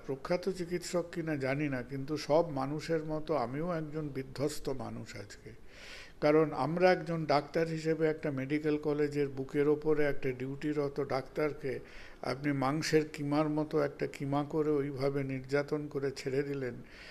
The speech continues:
এবং তার কথাটা দেখো, প্রথমত বুঝতে হবে যে আমাদের, আমাদের মানুষ সবসময় যায়, "ওই তুমি আমাকে মেরেছো, আমি তোমার এক্ষুনি একটা বিহিত করে দিই।" তো সেই ইনস্ট্যান্ট কফির মতো ইনস্ট্যান্ট জাস্টিস তো হয় না।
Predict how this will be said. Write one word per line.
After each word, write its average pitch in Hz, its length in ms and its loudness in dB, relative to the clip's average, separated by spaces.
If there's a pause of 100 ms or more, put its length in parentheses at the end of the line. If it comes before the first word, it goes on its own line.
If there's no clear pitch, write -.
(200)
এবং 175 340 2 (160)
তার 170 340 8 (180)
কথাটা 208 460 2
দেখো, 165 320 -2 (260)
প্রথমত 190 460 -2
বুঝতে 143 420 -2
হবে 160 380 0 (420)
যে 147 380 6
আমাদের, 165 480 4 (100)
আমাদের 147 460 2
মানুষ 143 560 -2
সবসময় 170 540 0
যায়, 165 280 6
"ওই 160 220 2
তুমি 170 200 0
আমাকে 165 300 2
মেরেছো, 170 400 2
আমি 160 200 0
তোমার 151 260 2
এক্ষুনি 151 420 0
একটা 143 240 -2
বিহিত 127 300 -4 (100)
করে 107 300 -6
দিই।" 101 160 -12 (640)
তো 175 280 4
সেই 175 340 0
ইনস্ট্যান্ট 208 680 2
কফির - 460 12
মতো 185 300 10
ইনস্ট্যান্ট 160 580 -2
জাস্টিস 156 540 0
তো 165 100 0
হয় 143 240 0
না। 156 220 -6